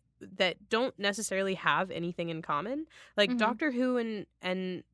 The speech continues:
Speaker 1: and Supernatural, you can sort of get there. There's,
Speaker 2: Yeah.
Speaker 1: there's, uh, you know, a science fiction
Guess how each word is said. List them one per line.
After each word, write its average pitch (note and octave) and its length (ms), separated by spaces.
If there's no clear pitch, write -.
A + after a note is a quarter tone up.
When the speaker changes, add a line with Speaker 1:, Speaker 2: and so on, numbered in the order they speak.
Speaker 1:
and F#3 160
Supernatural, F3+ 520
you F3 100
can E3+ 140
sort A3+ 360
of F#3+ 140
get - 240
there. - 300
There's, E3 360
Speaker 2:
Yeah. E3+ 400
Speaker 1:
there's, D#3+ 260
uh, D3 360
you G3 100
know, D#3 160
a D3+ 60
science D#3+ 380
fiction D#3+ 320